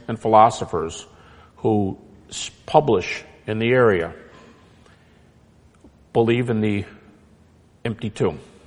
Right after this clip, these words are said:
Almost two-thirds. And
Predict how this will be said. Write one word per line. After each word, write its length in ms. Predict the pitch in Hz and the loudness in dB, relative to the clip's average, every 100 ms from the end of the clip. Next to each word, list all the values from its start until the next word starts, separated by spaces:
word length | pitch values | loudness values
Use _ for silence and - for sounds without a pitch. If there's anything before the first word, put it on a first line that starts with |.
| _ - - _ - | _ -20 -20 _ -6
Almost 320 | 120 117 - | -4 -2 -4
two-thirds. 640 | 165 139 135 101 - - - - _ _ _ _ _ _ _ _ _ _ _ _ _ _ _ _ _ _ _ - | -4 -2 2 0 -2 -14 -16 -20 _ _ _ _ _ _ _ _ _ _ _ _ _ _ _ _ _ _ _ -6
And 420 | 123 117 110 95 | 0 0 0 -4